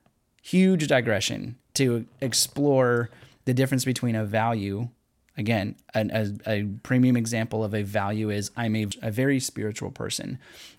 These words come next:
I grew up with God in my life, or Allah, or Buddha, or whatever your spirituality is.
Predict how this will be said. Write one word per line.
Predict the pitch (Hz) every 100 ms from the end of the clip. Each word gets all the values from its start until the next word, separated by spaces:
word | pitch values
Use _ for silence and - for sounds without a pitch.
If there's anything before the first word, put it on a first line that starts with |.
| -
I | 104
grew | 104 107
up | 123 123
with | 113
God | 156 143 139
in | 139
my | 135
life, | 131 131 123 -
or | - 107 104 107 - _ -
Allah, | 113 117 110 107 -
or | 120 110 107 104 101 -
Buddha, | - 123 113 107 107
or | 120 110 107
whatever | 117 117 113
your | 107 110
spirituality | - 107 - 92 95 98
is. | 139 -